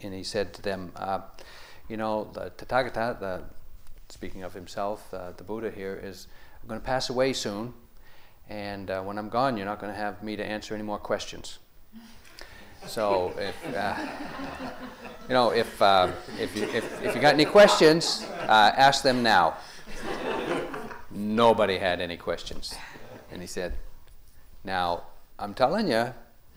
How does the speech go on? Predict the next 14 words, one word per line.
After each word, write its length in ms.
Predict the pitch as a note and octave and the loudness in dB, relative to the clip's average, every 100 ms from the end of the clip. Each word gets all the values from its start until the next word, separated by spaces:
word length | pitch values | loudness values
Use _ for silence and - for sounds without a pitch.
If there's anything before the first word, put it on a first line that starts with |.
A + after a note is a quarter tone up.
| F#3 - - - - - - - - - | -20 -20 -20 -20 -20 -18 -18 -16 -12 -6
I'm 160 | G#2 | -2
gonna 160 | A2 D3+ | 2 2
leave 300 | D3 G3 G#3+ | 4 2 2
here 240 | E3 G#2 | 4 4
soon. 440 | F#2+ F#2+ F2 F2 - - - - - - - | 4 -2 -4 -6 -10 -10 -8 -8 -10 -14 -10
And 420 | G#2 G2 F#2+ F2+ - - | -4 -4 -2 -6 -10 -8
now 80 | G#2+ | -6
maybe 260 | A2+ E3+ D3 | 0 0 0
you're 160 | A2 | -2
shy. 420 | - - - - G2 | -2 -4 -4 -8 -8
Maybe 220 | G#2+ G#2 | -8 -6
you 120 | F#2+ | -6
don't 240 | F#2 F2+ E2+ - - - | -6 -6 -10 -8 -6 -4
wanna 280 | - - | -4 -4